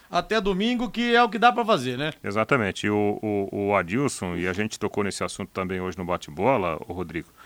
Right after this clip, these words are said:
Speaker 2: o Adilson sempre gostou muito, né, do, do um quatro quatro dois com um jogador, um quarto homem ali, né, um meia, e ele vai ter dificuldades, né? Por quê? Porque o Mossoró tá machucado,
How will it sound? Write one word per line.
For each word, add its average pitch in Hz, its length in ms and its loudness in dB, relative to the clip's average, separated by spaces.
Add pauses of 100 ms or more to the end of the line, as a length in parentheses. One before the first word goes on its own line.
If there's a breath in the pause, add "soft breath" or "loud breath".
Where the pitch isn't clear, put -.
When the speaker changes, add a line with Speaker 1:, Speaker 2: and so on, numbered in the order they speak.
(380 loud breath)
Speaker 2:
o - 100 -4
Adilson 101 240 -2
sempre 139 220 -4
gostou 139 320 2
muito, 120 280 0
né, 98 80 -2
do, 90 240 -6
do 90 120 -6
um 87 240 -6
quatro 107 360 4
quatro 92 360 0
dois 107 380 0
com 101 280 -4
um 90 60 -8
jogador, 92 320 -2
um 95 40 -6
quarto 107 360 2
homem 98 340 0
ali, 92 160 -2
né, 101 80 -2
um 95 100 -2
meia, 95 480 0 (480 loud breath)
e 101 120 0
ele 95 100 2
vai 123 160 -2
ter 135 180 0
dificuldades, 123 720 2
né? 104 160 -6 (180)
Por 110 160 -6
quê? 82 360 -8
Porque - 260 -8
o 110 140 0
Mossoró 107 360 0
tá 101 120 -2
machucado, 151 560 0